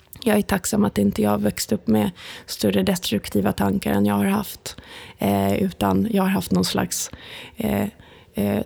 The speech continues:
bild av att livet nog är rätt kul ändå. Jag tror att det är det som har räddat mig.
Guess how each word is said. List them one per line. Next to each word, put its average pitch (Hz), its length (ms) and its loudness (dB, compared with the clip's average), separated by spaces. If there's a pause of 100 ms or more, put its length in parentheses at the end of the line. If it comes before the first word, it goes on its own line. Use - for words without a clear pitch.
bild 185 440 0
av 180 120 0
att 180 140 -2
livet 190 340 2
nog 185 220 2
är 185 80 2
rätt 180 220 -2
kul 175 380 0
ändå. 196 520 0
Jag 202 140 0
tror 202 120 -2
att 185 60 -4
det 190 60 0
är 180 40 -2
det 185 100 0
som - 180 -2
har 190 80 0
räddat 196 420 -2
mig. 110 220 2